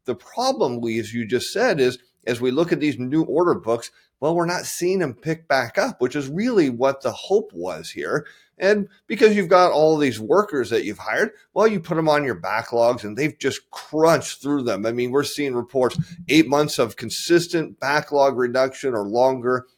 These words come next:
and now they're getting down to the problem we have is there's no work. And we come back again to the myth of central bankers is we can bring inflation down without impacting the workforce. You and I know that's not even possible. There is a point where it happens,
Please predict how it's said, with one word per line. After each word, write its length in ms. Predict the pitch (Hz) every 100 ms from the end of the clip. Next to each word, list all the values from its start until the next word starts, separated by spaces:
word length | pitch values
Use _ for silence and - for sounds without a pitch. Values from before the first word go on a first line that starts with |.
| _
and 180 | 101 110
now 240 | 120 151
they're 140 | 156 143
getting 300 | 123 131 127
down 280 | 123 123 123
to 180 | - 117
the 80 | 104
problem 520 | - - 196 165 117
we 120 | 104
have 280 | 104 107 98
is 140 | 107 - _ _
there's 200 | - 110
no 300 | 110 110 117
work. 640 | 113 104 104 113 120 - _ _ _
And 80 | 90
we 80 | 95
come 200 | - 113
back 240 | 131 143
again 320 | 143 135 151 143
to 40 |
the 100 | 143
myth 420 | 123 131 147 151
of 100 | 123
central 400 | - 139 139 139
bankers 580 | 123 156 180 175 117 101
is 200 | 110 113 - _ 104
we 100 | 104
can 180 | 95
bring 360 | 85 90 113 165
inflation 640 | 165 165 165 160 151 139
down 380 | 127 180 165 143 - _
without 600 | 117 - - 131 175 -
impacting 640 | 135 123 143 147 147 131 123
the 60 |
workforce. 760 | 117 151 208 - - 117 120 - _ _ _
You 240 | 175 226 185
and 80 |
I 160 | 175 196
know 200 | 147 139
that's 280 | 190 247 -
not 140 | 143
even 220 | 127 107
possible. 560 | 101 165 220 233 147 117
There 160 | 131 127
is 240 | 170 190
a 80 | 185
point 460 | 143 175 196 165 127
where 120 | 123
it 80 | 120
happens, 540 | 180 226 220 135